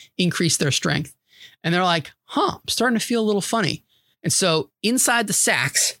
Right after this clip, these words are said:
right, they're, like, cinched up like this. They, like, flex their muscles all at once and they just burst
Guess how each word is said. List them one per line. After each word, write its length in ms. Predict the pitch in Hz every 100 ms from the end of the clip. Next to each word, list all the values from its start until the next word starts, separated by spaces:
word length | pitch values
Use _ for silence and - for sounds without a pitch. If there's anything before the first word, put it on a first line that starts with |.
| _
right, 200 | - 170
they're, 140 | 180 180
like, 300 | 160 - - _
cinched 320 | - 214 190 -
up 120 | 175
like 180 | 156 160
this. 340 | 147 135 - - -
They, 100 | 175
like, 160 | 190 -
flex 480 | - - 202 - -
their 120 | 202
muscles 440 | 165 180 165 147 -
all 220 | 165 180
at 80 | 156
once 400 | 156 123 - - - _ _ _ -
and 100 | 185
they 80 |
just 300 | 175 147 123
burst 400 | - 185 196 -